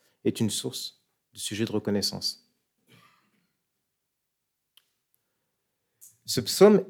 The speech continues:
est une prière. Dans ce psaume, Asaph parle de Dieu. Alors, Asaph, peut-être que vous ne connaissez pas trop. Asaph,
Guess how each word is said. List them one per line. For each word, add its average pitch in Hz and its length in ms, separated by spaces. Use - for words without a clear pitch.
est 175 160
une 143 80
prière. 107 420
Dans 151 160
ce 143 140
psaume, 202 360
Asaph 127 640
parle 135 220
de 131 100
Dieu. 123 300
Alors, 101 160
Asaph, 113 480
peut-être - 220
que - 60
vous 101 100
ne - 40
connaissez 104 280
pas 127 180
trop. 147 380
Asaph, 127 640